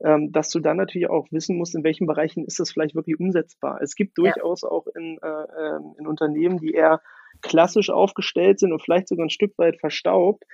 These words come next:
Speaker 1: gibt es durchaus immer, ähm, so, so ein paar Booster da, die halt echt Bock haben, was anders zu machen.
Speaker 2: Ja.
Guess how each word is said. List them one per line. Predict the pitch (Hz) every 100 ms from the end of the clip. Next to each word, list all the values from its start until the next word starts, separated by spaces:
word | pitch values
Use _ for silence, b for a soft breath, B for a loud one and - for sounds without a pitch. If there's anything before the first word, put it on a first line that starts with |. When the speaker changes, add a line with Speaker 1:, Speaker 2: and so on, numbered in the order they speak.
| B B
Speaker 1:
gibt | 185 185
es | 165
durchaus | 175 202 180 -
immer, | 190 190 185 180 - _ _ _ _ _
ähm, | 170 165 160 160 160
so, | 180 156 165 160 147
so | 160
ein | 165
paar | - 180 180 175 160
Booster | 143 175 262 - 143 143
da, | 147 160 220 196
die | 180 175
halt | 165 170
echt | 196 -
Bock | 190 -
haben, | 185
was | 180 156
anders | 165 156
zu | - 135
machen. | 135 - 196 226
Speaker 2:
Ja. | 190